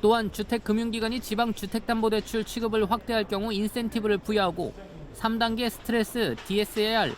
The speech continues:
적용 범위와 비율을 오는 사월에서 오월 결정해 발표할 계획입니다.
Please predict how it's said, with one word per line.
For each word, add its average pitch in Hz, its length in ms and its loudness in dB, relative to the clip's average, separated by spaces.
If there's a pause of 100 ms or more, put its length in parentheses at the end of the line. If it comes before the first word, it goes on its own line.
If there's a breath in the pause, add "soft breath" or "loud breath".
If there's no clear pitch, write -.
적용 208 340 4
범위와 220 480 4
비율을 208 440 2
오는 185 340 2
사월에서 233 520 0
오월 208 280 4
결정해 190 420 -2
발표할 175 400 -2
계획입니다. 196 560 -4